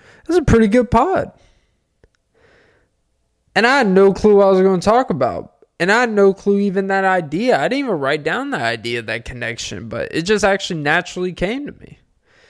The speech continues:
So, yeah. All right, guys. That was episode one seventy-four of the Off and Beat Podcast with Clinton Nelson.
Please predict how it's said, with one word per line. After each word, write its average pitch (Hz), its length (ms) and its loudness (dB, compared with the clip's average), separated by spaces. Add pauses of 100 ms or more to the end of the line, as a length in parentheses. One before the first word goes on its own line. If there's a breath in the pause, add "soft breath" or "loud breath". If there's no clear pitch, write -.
(240 soft breath)
So, - 120 -2
yeah. 262 280 4 (440 loud breath)
All 220 140 4
right, 214 100 2
guys. 233 520 0 (960 soft breath)
That 202 120 4
was 214 140 4
episode 208 520 4
one 175 280 -2
seventy-four 208 880 0 (160 loud breath)
of 143 160 -12
the 139 80 -2
Off 156 260 0
and 165 100 -8
Beat 160 160 -2
Podcast 165 600 0
with 147 100 -16
Clinton 170 260 -4
Nelson. 135 680 -8